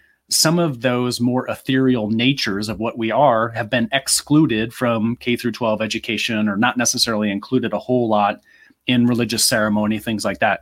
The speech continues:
And that's okay. We're moving back to a place where those things are gonna become pretty prominent in what it is that we're going to do as a society, right? We're at this really interesting tipping point right now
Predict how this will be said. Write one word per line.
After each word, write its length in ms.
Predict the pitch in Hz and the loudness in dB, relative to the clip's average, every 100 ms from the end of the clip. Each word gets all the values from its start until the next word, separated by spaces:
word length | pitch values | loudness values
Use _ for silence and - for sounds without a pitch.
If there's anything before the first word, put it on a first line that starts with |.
| - 160 | -4 0
And 100 | 175 | 2
that's 140 | 180 | 2
okay. 340 | 262 123 127 - - - | 2 2 0 -4 -20 -6
We're 80 | 131 | 4
moving 340 | 147 156 151 131 | 6 8 6 4
back 300 | 139 143 - | 2 0 -2
to 160 | 139 | -2
a 60 | 113 | -2
place 360 | - 110 104 | -2 -4 -4
where 100 | 117 | -6
those 220 | 107 117 - | -6 -4 -4
things 220 | 113 113 | -4 -4
are 80 | 110 | -4
gonna 140 | 107 | -2
become 420 | 104 104 113 104 | -4 -4 -6 -4
pretty 240 | 104 120 107 | -2 -4 -2
prominent 520 | - 190 123 113 127 - | 2 2 2 0 -4 -4
in 160 | 120 113 | -4 0
what 160 | 123 | -2
it 120 | 110 | -2
is 180 | 110 104 | -4 -4
that 160 | 110 101 | -4 -4
we're 140 | 113 | -4
going 220 | 107 107 | -2 -4
to 80 | 107 | -4
do 200 | 98 101 | -6 -6
as 140 | 95 - | -6 -4
a 60 | |
society, 480 | - - 87 90 - _ - - | -4 -2 -4 -6 -14 _ -20 -6
right? 140 | 120 117 | -4 2
We're 100 | 131 | 2
at 120 | 135 | 2
this 180 | 120 131 | 0 2
really 260 | 143 135 | 4 4
interesting 460 | 131 135 127 120 107 | 2 2 0 0 0
tipping 320 | 175 175 123 | 0 2 0
point 240 | - 113 | 0 -4
right 140 | 107 104 | 0 2
now 340 | 107 107 104 | 2 2 -2